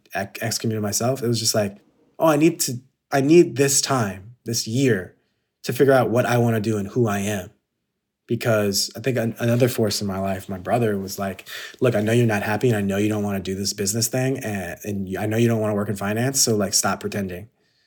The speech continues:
Figure out what you wanna do." It's like, "Yeah, I know, but, like, I don't know, man. Like, I, I think I have to do this 'cause, like, what else am I gonna do? I'm gonna be an actor? That's so stupid. Doesn't even make sense. Like,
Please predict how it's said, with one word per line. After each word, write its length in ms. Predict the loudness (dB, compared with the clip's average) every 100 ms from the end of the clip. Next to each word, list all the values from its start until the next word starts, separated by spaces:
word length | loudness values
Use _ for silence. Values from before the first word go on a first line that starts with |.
| _ _ _ _ _ _ _
Figure 240 | 0 2
out 140 | 2 2
what 160 | -2
you 80 | -4
wanna 180 | -4 -4
do." 280 | -4 -6 -8
It's 160 | -14
like, 120 | -12 -6
"Yeah, 140 | -4
I 120 | -2
know, 200 | 0 0
but, 160 | 0 -4
like, 240 | -10 -10 -12 -12 -6
I 120 | 2
don't 160 | 2 4
know, 200 | 4 4
man. 280 | 4 0
Like, 200 | -2 -6
I, 160 | -8 -8 -6
I 80 | -4
think 180 | 0 2
I 60 |
have 200 | 2 2 4
to 40 |
do 80 | 6
this 160 | 4
'cause, 160 | 0 -4
like, 160 | -2 0
what 160 | 4
else 220 | 4 4
am 80 | 2
I 40 | 0
gonna 120 | -2
do? 120 | 0
I'm 120 | 0
gonna 80 | 2
be 80 | 2
an 80 | 2
actor? 360 | 0 6 6
That's 160 | 6 6
so 120 | 4
stupid. 480 | 4 0 0 2 4
Doesn't 180 | 4 4
even 80 |
make 140 | 4 2
sense. 320 | 2 2 2
Like, 200 | 0